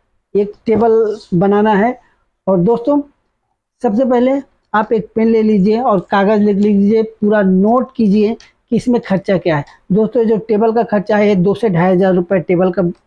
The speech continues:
खर्चा जाएगा आपको। उसके बाद इसमें कलर, जो कलर लगता है, जो पेंट लगता है, उसकी कीमत तीन से साढ़े तीन सौ रुपये, ढाई सौ रुपये है। ये second हो गया। Third, हमको लगेगा एक frame जिससे हम print करेंगे।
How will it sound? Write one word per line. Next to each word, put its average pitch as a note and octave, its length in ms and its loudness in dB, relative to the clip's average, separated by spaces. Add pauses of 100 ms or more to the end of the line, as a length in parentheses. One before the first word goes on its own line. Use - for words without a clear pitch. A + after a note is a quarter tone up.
(140)
खर्चा F3+ 260 -2
जाएगा E3 340 0
आपको। F#3 340 -4 (360)
उसके A3 340 -4
बाद A#3+ 280 0 (300)
इसमें A#3 280 -2
कलर, A3+ 420 -2 (320)
जो F#3+ 140 0
कलर G3+ 300 0
लगता G#3+ 320 -2
है, G3+ 80 0
जो F3+ 160 0
पेंट G3 320 -2
लगता G3+ 340 -2
है, G#3+ 160 -4 (280)
उसकी G3 340 -4
कीमत A3 400 0 (320)
तीन A#3 220 0
से A#3+ 260 0
साढ़े G#3 460 -4
तीन A3 240 -2
सौ A3 100 -2
रुपये, A3 300 0
ढाई F#3 220 0
सौ A3 120 -4
रुपये G#3+ 280 0
है। G#3+ 200 0 (1200)
ये G#3 160 0
second A3+ 360 0
हो A3 100 2
गया। A3+ 240 0 (500)
Third, B3+ 200 0
हमको A#3+ 260 0
लगेगा A#3 380 0
एक A3 280 -2
frame A#3 320 0 (360)
जिससे G3 300 -2
हम A3 120 0
print A3+ 360 -2
करेंगे। A3 400 0